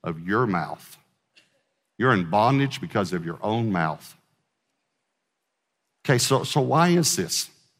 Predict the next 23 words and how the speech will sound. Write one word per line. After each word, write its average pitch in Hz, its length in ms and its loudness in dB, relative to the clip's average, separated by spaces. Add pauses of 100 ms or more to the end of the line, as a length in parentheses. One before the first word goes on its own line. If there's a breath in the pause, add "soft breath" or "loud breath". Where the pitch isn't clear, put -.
(600)
Uh, 107 220 2
I'll, 113 260 0
I'm 113 180 0
gonna 120 80 2
give 117 160 2
you 113 80 2
one 117 120 2
more 110 140 2
scripture. 90 340 -4
Proverbs 127 460 2
eighteen 120 360 0
twenty-one, 107 520 -2
"Death 135 320 4
and 151 120 0
life 107 300 2
are 104 60 -4
in 98 80 -2
the 95 80 -4
power 98 280 -2
of 95 80 -6
the 95 60 -6
tongue." 82 280 -4 (440 soft breath)
Okay, 76 200 -4